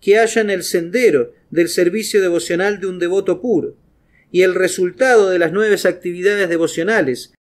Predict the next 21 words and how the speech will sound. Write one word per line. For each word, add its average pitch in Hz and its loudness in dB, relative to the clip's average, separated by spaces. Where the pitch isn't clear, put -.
tales 196 2
como 170 0
oír 185 0
y 160 -6
cantar, 202 0
se 233 2
manifiesta. 214 0
El 151 2
Señor, 196 2
mediante 226 2
sus 220 0
características 214 0
personales 185 0
y 185 2
atributos 202 0
trascendentales, 160 0
atrae 262 2
todas 277 2
las 247 2
actividades 226 2
psicológicas 202 0